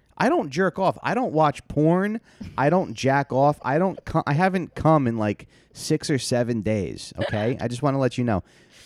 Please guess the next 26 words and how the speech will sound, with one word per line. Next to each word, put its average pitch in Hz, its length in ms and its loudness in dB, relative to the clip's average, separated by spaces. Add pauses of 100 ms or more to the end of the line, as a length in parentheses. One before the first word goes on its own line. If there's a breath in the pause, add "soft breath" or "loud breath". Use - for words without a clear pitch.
(100)
There's 165 200 2
this 196 160 2
whole, 185 260 2
wh-, 160 240 -6
uh, 123 120 -6 (200)
we, 143 340 0
we, 135 220 -6 (140)
uh, - 160 -4
we 131 140 -6
keep 202 220 -6
hearing 165 240 0
all 143 120 0
this 156 100 -6
stuff 127 280 0
about 98 340 -2
how 95 360 -2 (560 soft breath)
there's 95 500 -6
a, 92 100 -8 (160)
there's 95 240 -8
a 87 40 -12
porn 123 460 -2
cri-, - 240 -2
everyone's 117 320 0
addicted 113 220 -4
to 104 60 -4
porn. 117 200 -2